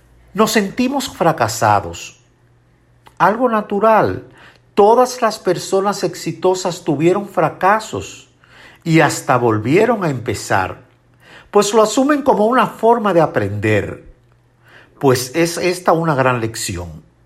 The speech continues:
Te recomiendo aceptarlos y como todo es posible, tienes que cambiar tus pensamientos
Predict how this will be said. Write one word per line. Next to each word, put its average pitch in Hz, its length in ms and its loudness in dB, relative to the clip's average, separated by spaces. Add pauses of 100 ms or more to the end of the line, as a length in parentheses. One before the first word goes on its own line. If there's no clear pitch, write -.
(960)
Te - 120 4
recomiendo 254 1000 0 (180)
aceptarlos 247 1300 0
y 170 140 -4
como 165 520 2
todo 220 280 4
es 220 140 -4
posible, 254 840 -2 (540)
tienes 196 640 2
que 190 240 -4
cambiar 156 600 0
tus 165 200 -8
pensamientos 240 1300 -4